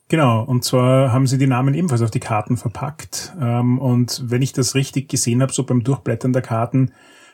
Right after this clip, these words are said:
sind die Namen so gewählt, dass sie sowohl als Vor- als auch als Nachname funktionieren. Und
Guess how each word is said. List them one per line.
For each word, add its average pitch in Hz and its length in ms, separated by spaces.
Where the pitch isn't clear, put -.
sind 135 440
die 135 340
Namen 139 960
so 135 320
gewählt, 135 480
dass 131 100
sie 139 80
sowohl 123 420
als 127 140
Vor- 123 400
als 131 160
auch 127 120
als 123 120
Nachname 123 560
funktionieren. 139 840
Und 123 280